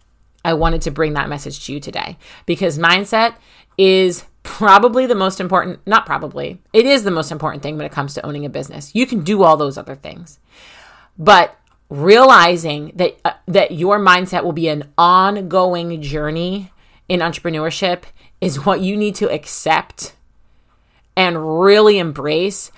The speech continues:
before you can step foot into that world. Take it from me.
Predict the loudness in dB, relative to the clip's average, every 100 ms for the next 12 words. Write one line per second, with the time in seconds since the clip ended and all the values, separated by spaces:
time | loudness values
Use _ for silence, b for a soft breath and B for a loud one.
0 | -4 -2 -2 0 2 2 -2 -6 -8 -8
1 | -8 -8 -6 -6 -6 -12 -6 -8 -6 -12
2 | -12 -16 -20 _ _ _ _ b b b
3 | _ -10 -10 -10 -10 -8 -6 -8